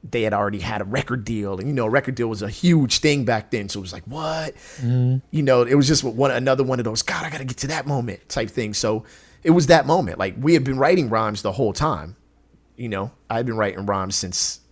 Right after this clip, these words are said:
Speaker 1: I was nine years old. And rapping
Speaker 2: Really?
Speaker 1: them.
Speaker 2: Since
Speaker 1: Oh, yeah.
Speaker 2: nine? I didn't know that. So
Speaker 1: Yeah.
Speaker 2: that's what I'm interested in. So, like,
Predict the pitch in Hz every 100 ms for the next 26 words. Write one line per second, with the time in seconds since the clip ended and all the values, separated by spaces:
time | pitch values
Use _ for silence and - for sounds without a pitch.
0 | _ _ - 87 90 98 92 90 85 101
1 | 98 80 - _ - 104 170 247 269 220
2 | 120 98 101 - - - 185 190 165 175
3 | 254 302 180 110 165 269 240 139 131 156
4 | - 214 185 - _ _ _ _ 196 240
5 | 262 233 196 247 330 185 139 127 127 151
6 | 143 143 131 -